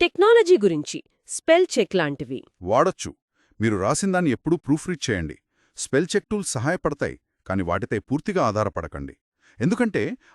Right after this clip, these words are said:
Speaker 2: అవి హోమోఫోన్లను పట్టుకోలేవు.
Speaker 1: ఈ చర్చ మొత్తం మీద నాకర్థమైందేంటంటే, ఇంగ్లీష్ స్పెల్లింగ్ అనేది కేవలం నియమాల సమాహారం కాదు, అదొక సజీవ చరిత్ర పుస్తకం లాంటిది.
Speaker 2: ఖచ్చితంగా. ప్రతి నియమం, ప్రతి మినహాయింపు వెనుక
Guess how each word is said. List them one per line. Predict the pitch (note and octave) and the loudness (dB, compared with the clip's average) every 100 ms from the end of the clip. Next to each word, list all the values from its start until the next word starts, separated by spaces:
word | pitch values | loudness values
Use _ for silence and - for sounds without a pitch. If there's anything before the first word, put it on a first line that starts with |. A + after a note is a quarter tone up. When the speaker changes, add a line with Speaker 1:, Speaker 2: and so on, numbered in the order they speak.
| A#2+ | -4
Speaker 2:
అవి | B2 | -2
హోమోఫోన్లను | - C#3 G3+ - G3+ F3+ G3 | 0 2 2 0 -2 -2 -2
పట్టుకోలేవు. | B2 G2+ G#2+ F2 C#2+ - _ _ | -4 -2 -2 -2 -4 -14 _ _
Speaker 1:
ఈ | G#3+ | -6
చర్చ | - G#3+ - C#4+ | 0 -2 2 2
మొత్తం | A3+ - A3+ | 2 2 2
మీద | A3 | 4
నాకర్థమైందేంటంటే, | B3 A#3+ F#3 E3+ D3 G#3 A3+ F3+ E3+ F3 D#3+ D#3+ F3+ C3 - - _ | 4 4 2 0 0 2 2 2 0 0 0 0 -2 -2 -8 -20 _
ఇంగ్లీష్ | C#4+ E4+ A#4 A4 | 4 8 10 8
స్పెల్లింగ్ | - C4+ A#3 | 4 4 6
అనేది | G3 F3 E3+ A3+ - | 4 2 0 -4 -2
కేవలం | C#4 D#4+ F#4+ E4 C#4 - F3 | 2 4 4 4 2 0 -2
నియమాల | F3 G#3 D4+ D#4+ D4 | 2 4 6 6 4
సమాహారం | A3+ F3 E3+ G3+ G#3+ F#3+ B3 | 2 -2 -2 0 0 0 0
కాదు, | G3+ D3+ B2 - _ _ | 0 0 -2 -12 _ _
అదొక | G#3 G#3+ G#3+ | 2 2 2
సజీవ | G3+ - G3 F#3 C#4+ D4+ E4 | 0 2 2 4 4 4 0
చరిత్ర | - F#3+ B3 - A#3+ | 0 2 2 2 0
పుస్తకం | - G3 - D#4+ D4+ | 0 0 2 4 4
లాంటిది. | A3 D#3 D3 C#3 B2+ - - | 4 2 -2 -8 -10 -14 -10
Speaker 2:
ఖచ్చితంగా. | F#2 - E3+ D3 D#2+ - _ _ _ - | -8 -4 2 2 2 -4 _ _ _ -8
ప్రతి | E2+ G2 | -4 0
నియమం, | F#2 G#2+ B2 F3 - _ - | 2 2 2 -2 -8 _ -6
ప్రతి | C#3 F#3 | -2 2
మినహాయింపు | C#3 E3 F#3 F#3+ E3 D3 | 2 2 0 0 -2 0
వెనుక | C#3 D3+ F#2+ | 2 2 -2